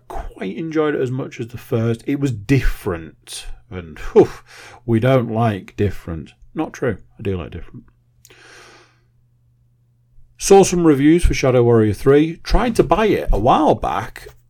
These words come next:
and found, hey, this is a digital only game. Now, like I say, there's a possibility that the second one was as well. I don't remember. But it's an unusual concept, uh, in a lot of ways.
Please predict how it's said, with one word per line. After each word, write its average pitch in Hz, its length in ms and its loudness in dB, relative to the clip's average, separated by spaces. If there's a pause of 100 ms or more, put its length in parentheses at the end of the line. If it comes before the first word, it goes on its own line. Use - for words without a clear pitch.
(120)
and 139 200 2
found, 135 420 2 (360)
hey, - 400 -2 (320)
this 196 220 6
is 180 180 4
a 190 100 6
digital 101 800 -4 (100)
only 107 800 -2
game. 98 460 -8 (520)
Now, 139 100 2
like 240 180 4
I - 20 -12
say, 202 200 2
there's 107 160 -4
a 117 40 -4
possibility 160 560 4
that 85 100 -10
the - 60 -10
second 120 380 -8
one 95 160 -6
was 80 160 -16
as 78 120 -18
well. 107 480 -8 (120)
I - 60 -14
don't 82 200 -10
remember. 76 560 -14 (1120)
But 165 400 8 (320)
it's 190 200 0
an 226 120 2
unusual 226 720 4
concept, - 1200 -4 (720)
uh, 78 280 -12
in 90 80 -12
a 107 60 -6
lot 170 160 4
of 165 80 4
ways. 165 300 2